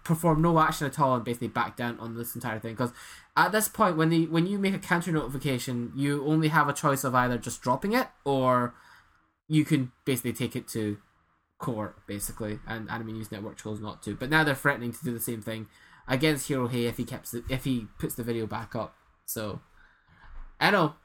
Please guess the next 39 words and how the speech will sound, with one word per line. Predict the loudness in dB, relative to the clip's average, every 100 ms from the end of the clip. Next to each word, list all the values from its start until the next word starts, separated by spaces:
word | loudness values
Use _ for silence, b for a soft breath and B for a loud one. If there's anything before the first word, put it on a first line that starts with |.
| 2
everyone's | 4 6 6 4
basically, | 4 4 2
t-, | 2 0 4
you | 6
know, | 6 4 -2 _
calling | 2 4 6
them | 6
out | 6 4 4
for | 4
this | 4 2 -2
because, | -4 0 2 2 0
you |
know, | 0 0
there's, | -2 -6 -6
there's | -2 -2 -4 _ _
definitely | 2 4 4 4
a | 2
huge | 0 2 2
amount | 2 0
of | 0
salt | 2 2 2
there. | 0 0 0 -4 B B B B 2
Um, | 4 4 4 -2 -4 4
A | 6 6
N | 6
N, | 4 2 0 -4 -10 _ -14 -12 -12 -14 -4
uh, | 2 2 2 2 0 0
as | -2 -2
a | -4 -2
C | 0 2 2
E | 2
O, | 2 0 -4 -6
not | -6
C | -2 -4
E | -4
O, | -8 -2
editor-in-chief | 2 2 2 0 -2 -2 0 -2 -6 -2
has, | 2 4 2
um, | 0 -2 -6 -10 -12